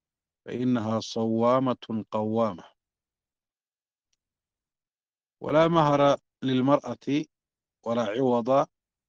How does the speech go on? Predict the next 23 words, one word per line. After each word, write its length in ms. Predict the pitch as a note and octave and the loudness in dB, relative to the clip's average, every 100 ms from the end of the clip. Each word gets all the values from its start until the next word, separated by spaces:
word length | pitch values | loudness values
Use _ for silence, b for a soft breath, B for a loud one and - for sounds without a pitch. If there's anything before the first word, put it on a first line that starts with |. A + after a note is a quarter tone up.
| G#2 | -10
بسبب 340 | - C3+ A#2+ | -4 -2 -2
الرجعة. 460 | A2+ B2 A2 E2+ D#2 _ _ _ _ _ _ _ _ _ _ _ _ _ _ _ C#3 | -2 -4 -4 -6 -10 _ _ _ _ _ _ _ _ _ _ _ _ _ _ _ -2
أما 220 | D#3+ D#3+ | 2 4
إذا 240 | D3+ C#3 | 4 4
كانت 400 | C3 D3+ D3 B2+ | 2 2 2 2
المرأة 320 | B2 C#3 C3+ A#2 A#2+ | 0 2 2 0 -4
غير 300 | C3+ C#3+ B2+ | 0 2 2
مد-، 200 | A#2 - | 0 -4
غير 320 | B2 C#3 C3 A#2+ | -2 0 2 0
مدخول 500 | A#2 - C3+ B2+ A2+ | -2 -4 -4 -2 0
بها، 400 | A2+ C3 A#2+ C#3 - | 0 0 2 0 0
غير 240 | A#2 B2+ A2+ | -4 -2 0
مدخول 520 | A2+ - C3 A#2 A2 | -2 -4 -2 0 0
بها، 340 | B2+ B2+ C#3+ - _ _ _ _ _ _ _ _ _ _ _ _ _ _ _ _ _ _ _ | 0 2 2 0 _ _ _ _ _ _ _ _ _ _ _ _ _ _ _ _ _ _ _
فإنه 300 | - C#3 C3 | -2 0 2
لا 160 | C3+ D3 | 4 4
رجعة 320 | C#3+ A#2 A#2 - | 2 0 -4 -4
عليها، 600 | G#2+ A#2 B2 G#2 G#2+ G#2+ _ _ _ _ _ _ _ _ _ _ _ _ _ _ _ _ _ _ - | -4 -2 -4 -4 -6 -6 _ _ _ _ _ _ _ _ _ _ _ _ _ _ _ _ _ _ -10
ولكن 520 | A#2 C3+ C3+ - B2+ | -4 0 0 -2 0
له 240 | C#3 B2+ A#2+ | 0 2 0
أن 60 | |
يعقد 440 | B2 A#2 - A#2 G#2+ | 0 -2 -4 -8 -6
ع-، 200 | F#2+ | -6